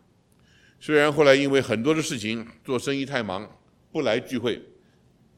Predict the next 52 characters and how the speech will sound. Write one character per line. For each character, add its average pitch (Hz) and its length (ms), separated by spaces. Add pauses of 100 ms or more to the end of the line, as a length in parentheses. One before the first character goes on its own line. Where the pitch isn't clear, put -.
(800)
但 139 120
是 135 60
他 170 480 (720)
跟 127 100
他 131 140
认 165 220
识 117 120
的 107 120
人， 87 260 (140)
他 120 120
的 113 80
家 131 280
人 95 180 (300)
知 147 160
道 131 280 (640)
我 92 120
对 104 140
他 98 120
们 98 140
真 107 180
实 90 120
的 85 60
关 90 200
心。 85 220 (960)
这 123 120
个 120 40
弟 120 140
兄 120 360 (200)
年 104 240
纪 110 100
不 110 140
是 123 100
那 123 80
么 113 100
大， 104 220 (440)
比 107 120
我 107 180
小 101 240
几 92 160
岁， 87 220
忽 - 160
然 110 140
一 113 40
下 110 140
中 110 260
风 107 220
倒 78 160
下 87 140
来， 73 120 (760)
很 117 140
有 107 140
钱， 80 260